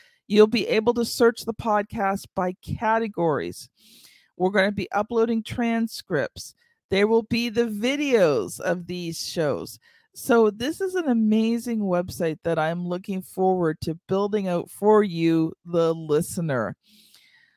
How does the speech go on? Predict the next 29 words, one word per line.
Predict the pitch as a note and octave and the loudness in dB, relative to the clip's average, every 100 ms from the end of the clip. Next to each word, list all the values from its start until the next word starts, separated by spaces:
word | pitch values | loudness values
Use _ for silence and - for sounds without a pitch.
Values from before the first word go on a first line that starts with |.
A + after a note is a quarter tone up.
| _ _ _ _ _ _ _ _ | _ _ _ _ _ _ _ _
Wow, | C4+ C4+ A3 D3+ D3 - - - - - _ A3+ | 0 2 2 -2 -6 -10 -10 -12 -16 -20 _ -8
that | G#3+ G#3 A#3 | -2 -2 -2
is | A#3 | -4
a | A3 | -4
lot. | F#3 G3 F#3+ - - _ _ _ _ _ _ _ | -4 -4 -6 -10 -18 _ _ _ _ _ _ _
And | G3 G3 G3+ - | 0 2 0 0
I | A3 | -2
just | A3 E4 - | -2 -6 -6
wanna | E4+ C#4 | -4 -4
s-, | A#3 - - - | -4 -8 -16 -6
take | B3+ A#3+ | -6 -4
a | A#3 | -4
moment | G#3+ F#3+ G3 F3+ | -2 -2 -4 -6
and | - F3+ | -8 -8
just | - A3+ - - | -6 -8 -8 -6
thank | A3+ A3+ | -4 -4
you | G3 F#3 | -6 -8
so | - - C4+ C4 | -10 -4 -2 0
much | A#3 F3+ D#3+ - - | 0 -2 -4 -8 -16
for | - - F#3+ | -12 -2 -2
being | F#3+ G3 G3+ G3+ | -2 -4 -2 -4
a | G3 | -4
part | - F3 F3 | -4 -2 -2
of | F3 | -2
the | E3+ | -4
Author | E3 E3 F3 | -4 -4 -8
to | - E3+ | -8 -8
Authority | E3 E3+ E3 E3 D#3+ D#3+ | -6 -2 0 0 -2 -8
tribe | - - F3 E3+ E3+ | -8 -2 0 0 -2